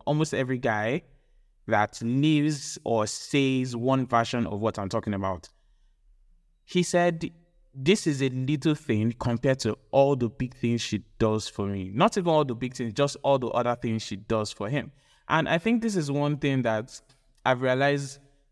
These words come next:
tends to be a thing of contention between the genders. Many times, whenever people are talking about what do you bring to the table or something along those lines, men would usually capitalize on the fact that, you know,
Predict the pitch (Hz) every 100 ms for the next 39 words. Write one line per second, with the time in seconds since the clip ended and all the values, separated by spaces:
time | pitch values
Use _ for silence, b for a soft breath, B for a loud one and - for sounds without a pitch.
0 | - 175 175 - 139 127 139 143 143 -
1 | 123 120 117 110 110 113 _ _ _ 165
2 | 160 - 117 - 113 113 139 131 - 107
3 | 104 107 - 123 120 110 98 107 98 90
4 | - - - - - - - _ _ _
5 | _ - 139 196 214 180 165 156 147 160
6 | 156 135 135 131 127 127 - 135 135 113
7 | 127 120 110 110 127 117 110 117 110 104
8 | 95 117 107 101 104 127 113 110 104 107
9 | 104 104 98 98 95 - _ _ 131 151
10 | 165 135 123 117 123 127 127 127 113 -
11 | 113 117 117 - 110 107 107 104 - -
12 | 139 - 117 107 - 131 104 92